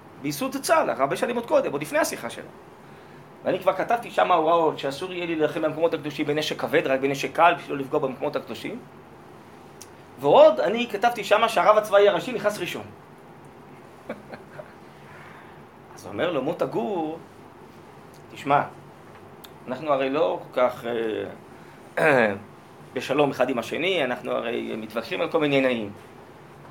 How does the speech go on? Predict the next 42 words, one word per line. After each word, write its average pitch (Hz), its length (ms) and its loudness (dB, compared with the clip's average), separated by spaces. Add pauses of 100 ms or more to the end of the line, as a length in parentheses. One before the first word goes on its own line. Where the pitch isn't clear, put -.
(440)
אם 90 60 -12
אתה 120 140 4
רוצה 156 180 0
להיכנס 143 340 -6
ראשון", 156 520 0 (440)
אומר 135 200 -2
לו 143 100 0
מוטה 147 200 -4
גור 143 140 -4
לרב 127 180 -4
גורן, 143 220 0
"אתה 135 100 -10
צריך 143 160 -8
להיות 135 120 -8
בשלום 135 280 -2
איתי, 120 300 -8 (580)
כי - 80 -8
אני 143 140 -4
אכבוש 143 240 -10
את 135 80 -12
ירושלים." 87 300 -14 (1200)
חמש 151 200 -8
שנים 196 220 -8
קודם. 226 120 -12 (2000)
שאלו - 100 -12
את - 80 -10
הרב 190 160 -10
גורן, 110 160 -6
"מאיפה 113 220 -6
הוא 131 80 -10
ידע?" 110 180 -10 (640)
לא - 40 -18
יודע - 160 -16
מאיפה - 220 -18
הוא 69 120 -16
ידע, - 180 -16
הוא 117 60 -16
ידע. 156 240 -8 (240)
מי 143 60 -16
שצריך - 220 -16
לדעת 107 320 -8
יודע, 135 220 -10